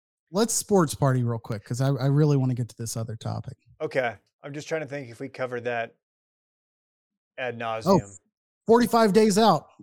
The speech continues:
Speaker 1: Uh, I hope you guys have your second monitor at work ready. I know you've gotta go back into the office here soon.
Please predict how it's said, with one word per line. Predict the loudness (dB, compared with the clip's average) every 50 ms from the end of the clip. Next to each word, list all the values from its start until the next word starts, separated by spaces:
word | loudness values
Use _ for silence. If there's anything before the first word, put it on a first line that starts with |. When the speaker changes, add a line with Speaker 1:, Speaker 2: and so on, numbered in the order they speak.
| -10 -2
Speaker 1:
Uh, | 2 4 6 6 6 6 4 2 2
I | 4 6
hope | 8 8 6 6
you | 4 4
guys | 6 6 6 4
have | 4 2 2
your | 2 0
second | 2 2 2 2 2 2 2
monitor | 2 2 4 4 4 4 4 4 2 2
at | 2
work | 2 2 2 2 2
ready. | 4 4 6 6 6 4 4
I | 2
know | 2 4 4
you've | 4 4 4
gotta | 4 2 2 4 4
go | 2 2
back | 2 2 0 -2
into | -2 -2
the | 0 2
office | 4 4 2 2 0 -2 -2 0
here | 0 0 0
soon. | 0 2 2 4 4 4 4 2 2